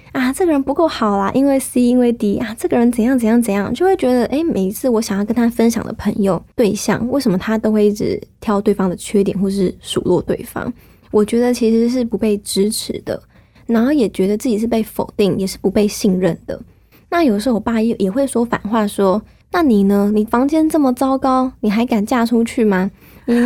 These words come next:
那个饭都煮得那么难吃，你以后怎么样带你的小孩？”啊，就开始否定我的话语来这样讲话。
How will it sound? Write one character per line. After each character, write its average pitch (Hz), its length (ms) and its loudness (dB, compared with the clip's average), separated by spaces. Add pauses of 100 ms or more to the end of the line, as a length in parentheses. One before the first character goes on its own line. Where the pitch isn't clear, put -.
那 311 60 0
个 320 100 2
饭 302 280 0
都 285 160 2
煮 233 120 -2
得 214 120 4
那 277 100 2
么 262 120 2
难 214 200 2
吃， 247 340 0 (320)
你 254 160 2
以 247 40 2
后 254 160 2
怎 208 100 -2
么 202 80 2
样 226 240 2 (140)
带 233 120 2
你 202 120 2
的 - 100 -2
小 - 180 -4
孩？” 233 380 -6 (440)
啊， 220 200 0
就 285 160 2
开 285 160 0
始 240 160 0
否 196 200 0
定 233 200 2
我 180 100 2
的 - 60 -2
话 - 280 -6
语 95 100 -6
来 180 300 -4 (220)
这 - 120 -2
样 180 120 0
讲 - 200 -10
话。 214 260 -6